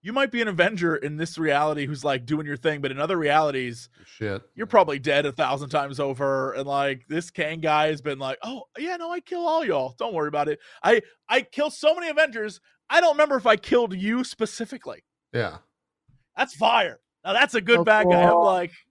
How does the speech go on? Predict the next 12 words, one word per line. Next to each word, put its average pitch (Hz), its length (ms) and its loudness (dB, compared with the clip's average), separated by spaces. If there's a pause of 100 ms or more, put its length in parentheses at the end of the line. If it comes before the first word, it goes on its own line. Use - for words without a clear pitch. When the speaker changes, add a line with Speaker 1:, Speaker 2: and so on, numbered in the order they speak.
(260)
Speaker 3:
So 202 60 -12 (200)
cool. 190 300 2 (300)
I 226 160 0
can't 302 500 -2 (220)
Speaker 2:
It's - 100 -20
good. 101 240 -12
Speaker 3:
wait 185 380 0 (480)
to 240 100 -4
get 180 280 0
to 214 100 -4
the 180 100 0
point 170 540 -8